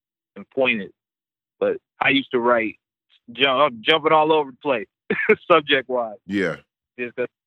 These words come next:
Speaker 1: always just, I'm just like, bars, as long as it's bars or as long as it's a punchline or whatever. So, yeah, so I always ask for feedback. I still ask for feedback, you know.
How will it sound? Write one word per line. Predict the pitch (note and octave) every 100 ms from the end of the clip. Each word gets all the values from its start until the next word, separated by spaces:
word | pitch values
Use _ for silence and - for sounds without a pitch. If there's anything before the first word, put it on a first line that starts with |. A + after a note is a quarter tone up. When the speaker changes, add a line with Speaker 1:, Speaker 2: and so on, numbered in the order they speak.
| _ -
Speaker 1:
always | C3 B2+ B2
just, | A#2+ A2+ -
I'm | A#2+
just | B2 A2+
like, | G#2+ F#2+
bars, | B2+ C3 A2 F#2+
as |
long | A#2 B2 A#2
as |
it's | A2+ G2
bars | A#2+ C3 B2+ A2+
or |
as | G#2+
long | B2 A#2+
as | A2+
it's | A2 -
a |
punchline | C3+ B2+ - B2 B2 A#2+
or | G#2+
whatever. | A2 C3 B2 G#2 - _ _ _ _ _
So, | A#2+ A2 G#2 _ _ _ _ _
yeah, | B2+ C3 A2+
so | A2+
I | D3+
always | F3 F#3 D3
ask | B2+ A#2+
for | - -
feedback. | B2 A#2 A2+ A2+
I | B2
still | - C#3+ C3
ask | A2+ -
for | G2+
feedback, | A2 A2 F#2 G#2+ F2+
you | - G#2
know. | G#2+ G#2